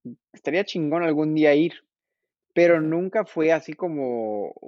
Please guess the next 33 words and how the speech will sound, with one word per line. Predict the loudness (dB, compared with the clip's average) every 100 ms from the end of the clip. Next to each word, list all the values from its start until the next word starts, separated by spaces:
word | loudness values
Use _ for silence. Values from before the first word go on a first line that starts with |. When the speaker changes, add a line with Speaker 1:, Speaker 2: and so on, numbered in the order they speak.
| -20
Speaker 1:
como | -16 -14
decir, | -14 -12 -12 -10
"Sí, | -10 -8 -4 -4
ese | -4 -6 -6 -4 -6
es | -6
el | -8
objetivo | -10 -10 -10 -8 -6
y | -8
esa | -8
es | -6
la |
meta". | -6 -6 -8
Para | -4 -2 0
mí, | -2 -6 -8 _ _ _ _
los | -2 2 2
siguientes | 0 -4 -4 -4 -4
seis | -4 0
años | 0 0 -2 -2
después | -4 -4 -2 0 -2
de | -6
que | -6
empecé | -6 -4 -6 -2 -2
a |
entrenar, | -2 -4 -6 -4 -2 -2
hasta | -6 -8
que | -6 -4
me | -4 -4 -4
prestaron | -6 -2 2 2 2
un | -6
caballo | -2 2 4 2 0
por | -6
primera | -6 -4 0 0
vez | 0 -6 -14